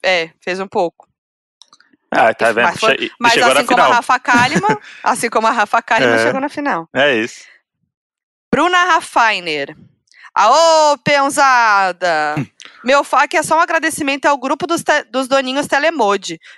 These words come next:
Speaker 1: Ver a Fazenda todos os dias comentando no grupo com os doninhos foi sensacional. Agora é só aguardar até o B B B vinte e um, tá vendo? Telemode
Speaker 2: Olha aí.
Speaker 1: é esse lugar.
Speaker 2: Esse episódio aqui é pro Telemode, né? Praticamente,
Speaker 1: É,
Speaker 2: né?
Speaker 1: basicamente.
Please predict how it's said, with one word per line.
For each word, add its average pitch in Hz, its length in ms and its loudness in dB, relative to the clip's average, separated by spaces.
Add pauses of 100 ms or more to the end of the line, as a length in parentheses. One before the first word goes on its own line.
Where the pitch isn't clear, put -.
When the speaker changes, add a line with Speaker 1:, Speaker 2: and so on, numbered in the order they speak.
Speaker 1:
Ver 220 120 0
a 247 80 2
Fazenda 247 400 -2
todos 233 240 -4
os 226 120 -4
dias 220 200 -4
comentando 202 500 -6
no 196 100 -6
grupo 196 260 -6
com 214 120 -8
os 214 80 -8
doninhos 247 380 -2
foi 285 120 -2
sensacional. 269 800 -2
Agora 269 280 0
é 285 40 -2
só 269 140 -4
aguardar 233 400 0
até 214 180 -2
o 220 60 0
B 220 140 -4
B 220 100 -2
B 202 160 -4
vinte 226 240 -10
e 277 60 -4
um, 190 160 -8
tá 180 180 0
vendo? 214 500 -4 (500)
Telemode 233 560 2
Speaker 2:
Olha - 20 0
aí. 359 40 0
Speaker 1:
é - 20 0
esse 403 320 -2
lugar. 208 420 0
Speaker 2:
Esse - 280 0
episódio 156 460 0
aqui 156 300 -2
é 214 80 -2
pro - 240 -4
Telemode, 339 520 0
né? 123 120 -4
Praticamente, 196 640 0
Speaker 1:
É, - 80 -12
Speaker 2:
né? 120 80 0
Speaker 1:
basicamente. 254 840 -4